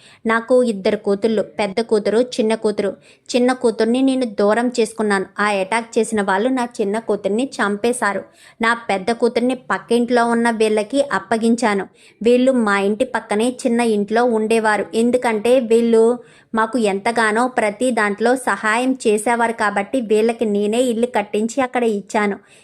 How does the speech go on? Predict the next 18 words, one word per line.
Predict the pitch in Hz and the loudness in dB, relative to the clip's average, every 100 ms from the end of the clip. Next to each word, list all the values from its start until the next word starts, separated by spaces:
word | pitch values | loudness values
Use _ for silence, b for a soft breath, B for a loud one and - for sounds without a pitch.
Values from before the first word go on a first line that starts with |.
| b | b
ఇచ్చేసరికి | 247 247 247 254 220 269 | -4 2 2 2 0 0
వాళ్ళు | 247 240 254 | 2 2 2
మాకు | 233 220 247 | 0 0 -2
ప్రతి | 240 208 185 247 | 0 -2 0 -2
దాంట్లో | 233 220 214 226 | 0 0 0 0
హెల్ప్ | 240 214 208 - 226 | 0 -2 -2 -2 -2
చేసేవారు. | 214 208 202 196 - B B 202 | 0 0 2 0 -4 B B -2
ఆ | 208 | 0
రోజు | 202 226 226 269 254 | 2 2 2 2 2
ఆ | 208 | 0
బిడ్డను | 202 208 190 240 254 | 0 -2 -2 0 0
వీళ్ళ | 240 214 226 | 2 2 2
చేతికి | 226 240 214 233 226 | 0 0 -2 -2 -4
ఇచ్చి | - 269 269 | -2 -4 -2
దూరంగా | 226 214 220 214 220 | 0 2 2 2 -2
తీసుకువెళ్ళిపోమని | - 240 247 - 247 220 214 208 208 208 233 269 247 | 0 -2 -2 -2 0 0 0 0 -2 0 0 0 0
చెప్పాను. | - 214 208 196 B B B | 0 0 -2 -4 B B B
తర్వాత | 233 226 233 247 269 | -2 0 0 0 -2